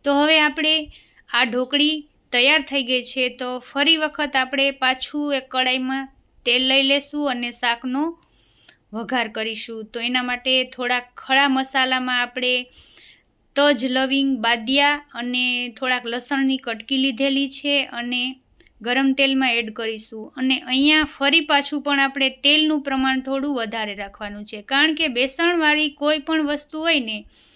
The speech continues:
એમના તેલ કાંઈ પણ દેખાતું નથી, થોડુંક વધારે તેલ જોઈએ છે.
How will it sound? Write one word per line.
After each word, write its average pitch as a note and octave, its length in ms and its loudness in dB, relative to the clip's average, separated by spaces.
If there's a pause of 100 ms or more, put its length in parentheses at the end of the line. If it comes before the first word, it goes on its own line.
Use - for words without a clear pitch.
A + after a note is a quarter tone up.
(280)
એમના D#4+ 560 4 (200)
તેલ D#4 240 4
કાંઈ D4 260 0
પણ D4+ 260 0
દેખાતું B3 500 -2
નથી, G#3+ 380 -12
થોડુંક D4 400 -4
વધારે C4 440 0
તેલ A3+ 320 -4
જોઈએ G#3+ 360 -8
છે. F#3+ 300 -16